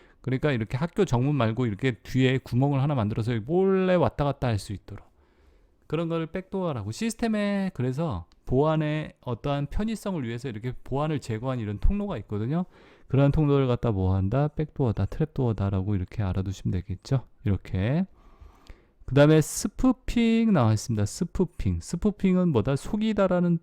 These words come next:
뜻을 가진 말이에요. 스푸핑. 그래서 속이다라는 의미로 침입 또는 공격을 목적으로 하여 데이터를 갖다 위조하는 행위다. 데이터를 갖다 위조한다.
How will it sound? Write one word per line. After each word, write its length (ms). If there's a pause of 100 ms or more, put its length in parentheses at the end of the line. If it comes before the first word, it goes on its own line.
뜻을 260
가진 420 (320)
말이에요. 420
스푸핑. 720 (460)
그래서 360 (180)
속이다라는 880
의미로 480
침입 480
또는 280
공격을 520
목적으로 560
하여 320 (340)
데이터를 580
갖다 260
위조하는 920 (160)
행위다. 280
데이터를 500
갖다 220
위조한다. 680